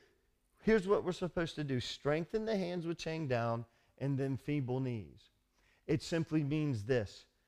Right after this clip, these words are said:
Be diligent and make every effort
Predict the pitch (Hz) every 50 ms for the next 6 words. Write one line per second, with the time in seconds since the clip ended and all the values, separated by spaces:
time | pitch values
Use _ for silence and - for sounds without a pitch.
0 | _ _ _ _ _ _ _ _ _ _ - 160 160 151 127 104 92 - 147 160
1 | 165 175 185 185 165 170 214 220 220 196 - - - - _ _ _ _ _ -
2 | - 131 127 131 131 139 139 131 - - _ _ - - 175 185 160 160 185 208
3 | 208 190 180 175 - - - 135 117 101 -